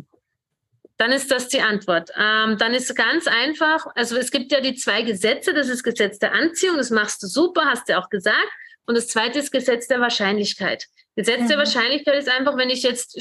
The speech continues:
Speaker 1: stell dir mal vor, es wären fünfhundert in der Gruppe oder tausend, dann wird das Ganze schon beschleunigt werden, ne?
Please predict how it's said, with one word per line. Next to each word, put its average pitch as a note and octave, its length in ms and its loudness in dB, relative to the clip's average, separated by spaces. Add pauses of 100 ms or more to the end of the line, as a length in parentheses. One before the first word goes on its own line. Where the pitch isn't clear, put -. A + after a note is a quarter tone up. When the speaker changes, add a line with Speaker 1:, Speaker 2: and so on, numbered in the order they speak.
(200)
Speaker 1:
stell A#3+ 400 -2
dir C4+ 80 0
mal C4 100 2
vor, C4 160 0
es B3 100 -2
wären A3+ 160 2
fünfhundert C#4 880 0
in A3+ 140 0
der G#3+ 120 6
Gruppe C#4+ 520 0 (320)
oder A3 260 2
tausend, A#3+ 560 2
dann A3+ 200 2
wird A#3 220 0
das - 140 -4
Ganze G3+ 340 0
schon G#3 260 2
beschleunigt G3 540 0
werden, G3 200 2
ne? D#4+ 120 2